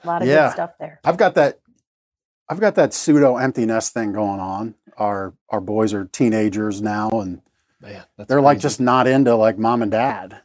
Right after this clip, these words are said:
Speaker 2: And, you know, we do the
Speaker 1: Yeah.
Speaker 2: family stuff, like game night and
Speaker 1: Right.
Speaker 2: dinners, but, you know, for the most part, I call
Speaker 1: Yeah.
Speaker 2: them room trolls.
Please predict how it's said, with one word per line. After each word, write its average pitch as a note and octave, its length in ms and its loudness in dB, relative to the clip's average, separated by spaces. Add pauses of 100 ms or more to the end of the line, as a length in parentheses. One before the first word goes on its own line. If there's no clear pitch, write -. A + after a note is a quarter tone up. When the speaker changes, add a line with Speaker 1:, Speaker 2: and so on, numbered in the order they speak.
Speaker 2:
And, G#2+ 420 -10
you F#3 80 -6
know, E3 80 0
we A3 140 2
do C4 80 4
the A#3 60 2
Speaker 1:
Yeah. F#3+ 60 0
Speaker 2:
family C3 380 4
stuff, G#2 540 -4
like G#2 160 -6
game F#2 260 -10
night F2+ 400 -8
and G2 120 -14
Speaker 1:
Right. F3 280 4
Speaker 2:
dinners, E3 300 -6
but, - 180 -14
you C#3 80 -8
know, G#2 200 -4
for - 140 -8
the B2 80 -4
most D3+ 260 4
part, A#2 180 2
I C3+ 80 2
call F3+ 160 4
Speaker 1:
Yeah. D3 80 4
Speaker 2:
them A#2+ 100 -2
room E3+ 240 4
trolls. - 520 -10